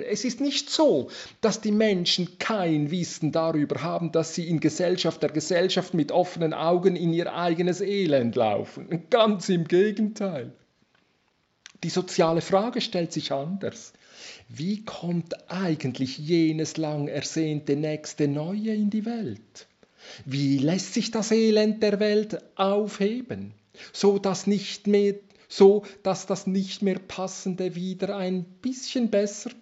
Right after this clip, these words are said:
passt? Nein, nicht um das Paradies auf Erden zu errichten. Nein, nicht um ewig zu leben. Nein, die Auflösung ins Ideale ist nicht die Idee.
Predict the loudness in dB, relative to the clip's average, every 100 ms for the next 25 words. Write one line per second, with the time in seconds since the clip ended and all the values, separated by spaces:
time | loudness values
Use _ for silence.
0 | _ -6 -6 -6 -14 -20 -20 -20 _ _
1 | _ _ _ _ _ _ _ _ _ _
2 | _ _ _ _ -20 -6 0 2 4 6
3 | 6 4 2 0 0 -2 -2 -2 -2 -4
4 | -6 -4 -4 -4 -10 -2 0 0 -2 -8
5 | -4 -2 2 2 4 4 4 2 0 0
6 | 0 2 0 -2 -4 0 2 4 4 2
7 | 2 2 0 0 0 0 0 -2 -2 -2
8 | 0 2 2 4 4 4 2 0 2 4
9 | 4 2 0 0 -4 -8 -4 -4 -6 -8
10 | -4 -2 0 0 0 -4